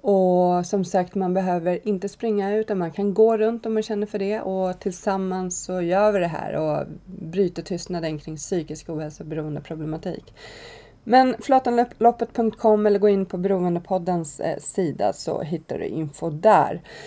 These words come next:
Eh, fortsätt gärna att dela podden på sociala medier, Instagram och Facebook. Det betyder jättemycket, verkligen. Ju fler som hittar hit,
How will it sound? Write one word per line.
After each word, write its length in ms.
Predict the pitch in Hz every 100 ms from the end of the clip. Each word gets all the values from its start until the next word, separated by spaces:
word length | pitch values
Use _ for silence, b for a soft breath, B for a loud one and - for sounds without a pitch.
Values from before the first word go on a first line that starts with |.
| B B B
Eh, 420 | 202 196 196 196 -
fortsätt 480 | 320 285 320 302
gärna 380 | 285 277 240 220
att 180 | 214 -
dela 380 | 240 220 196 202
podden 380 | - 202 185 180
på 120 | 180
sociala 520 | 190 - 185 175 170
medier, 360 | 170 165 165 160
Instagram 640 | 170 - 165 165 160 160
och 80 | 160
Facebook. 460 | 196 180 180 156 -
Det 60 |
betyder 440 | 180 185 - 170 160
jättemycket, 960 | 156 165 170 185 - 170 170 - -
verkligen. 880 | 156 202 180 165 170 160 - 165 175
Ju 140 | - 185
fler 260 | - 240
som 180 | 214 220
hittar 220 | 220 208
hit, 360 | 202 202 196